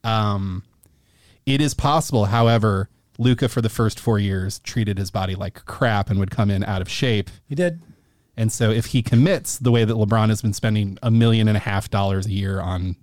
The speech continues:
Speaker 1: diet and exercise, sure. But that's still twenty years right now. And LeBron's not done yet. I don't think he just passes Kareem and retires.
Speaker 2: Probably
Speaker 1: I think,
Speaker 2: not.
Speaker 1: I think he plays another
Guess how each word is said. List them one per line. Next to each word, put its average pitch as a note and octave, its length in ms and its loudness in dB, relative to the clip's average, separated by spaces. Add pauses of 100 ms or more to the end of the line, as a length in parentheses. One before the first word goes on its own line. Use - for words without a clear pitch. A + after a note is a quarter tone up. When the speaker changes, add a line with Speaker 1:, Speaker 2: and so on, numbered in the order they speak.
Speaker 1:
diet G2 300 -2
and F#2 100 -4
exercise, G2 680 -4 (440)
sure. G3+ 380 0 (600)
But A#2 100 -2
that's F#3 180 0
still D3 380 2 (480)
twenty G3+ 400 2
years B2+ 560 2
right G2+ 180 0
now. E2+ 300 -6 (460)
And D#3 160 4
LeBron's G3 420 4
not F#3 220 2
done C3 260 2
yet. E2 280 -2 (840)
I D3+ 80 2
don't G#3 120 4
think G3+ 120 2
he G3+ 80 4
just F3+ 340 0
passes D3+ 420 -2
Kareem C#3 340 2
and B2+ 100 4
retires. B2+ 480 2
Speaker 2:
Probably E3 140 2
Speaker 1:
I - 40 4
think, - 100 4
Speaker 2:
not. F3 220 4 (260)
Speaker 1:
I E3 100 2
think G3 140 4
he G3 100 4
plays F#3+ 260 2
another F3+ 380 4